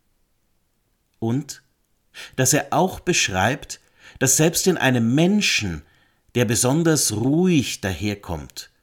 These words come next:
und der in irgendeiner Form über den Dingen steht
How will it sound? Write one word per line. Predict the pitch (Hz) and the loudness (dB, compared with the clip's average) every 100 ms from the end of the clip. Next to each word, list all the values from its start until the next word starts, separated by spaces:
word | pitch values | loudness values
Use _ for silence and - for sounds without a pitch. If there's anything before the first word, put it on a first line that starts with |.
| _ _ _ _ _ - | _ _ _ _ _ -2
und | 131 113 - - _ _ _ | -2 -2 -6 -14 _ _ _
der | 151 151 | -2 0
in | 147 170 | 0 2
irgendeiner | 180 202 185 151 123 117 110 | 2 2 0 -2 0 0 0
Form | - - 113 120 135 135 127 - _ _ _ _ - | -4 -4 -2 -2 -2 -2 -4 -12 _ _ _ _ 0
über | 180 196 151 | 2 4 2
den | 139 131 123 | 2 2 2
Dingen | 143 165 113 87 | 2 2 0 -2
steht | - - - 101 127 - - | -6 -6 -4 -2 -2 -6 -16